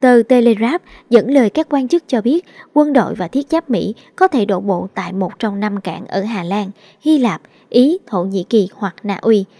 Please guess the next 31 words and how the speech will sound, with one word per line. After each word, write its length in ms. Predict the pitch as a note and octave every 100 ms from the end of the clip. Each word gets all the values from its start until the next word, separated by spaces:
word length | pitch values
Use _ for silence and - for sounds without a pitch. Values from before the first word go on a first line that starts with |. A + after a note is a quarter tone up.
| _ _ -
Từ 140 | C4
đó 240 | A#3 A#3 D#4+
đi 100 | C#4
qua 220 | C4+ B3+
các 180 | D4 E4
hành 120 | A#3
lang 260 | F3 F#3+ F#3+
trên 200 | G#3 G3
bộ 240 | E3+ E3+ A3
tới 140 | B3+
các 200 | D#4 D4+
nước 140 | D#4+ -
nato 260 | A3 - A3 G3
giáp 240 | A3+ C4+ -
Ukraine 500 | A3+ A3+ G3+ G#3+ F#3+ - - - -
và 100 | B3+
sẽ 180 | - A3+
di 220 | C#4+ D4
chuyển 300 | A#3+ F3 G3 - _ -
dọc 180 | A#3+ -
theo 200 | C#4+ D4
các 200 | F4+ F4
tuyến 200 | D4+ E4+
đường 180 | G#3+ F#3
hậu 180 | E3
cần 320 | E3 F#3+ F3 F3
đã 120 | F#3+
được 200 | G3 G#3
lên 180 | G3+ F3+
kế 100 | A#3+
hoạch 220 | C4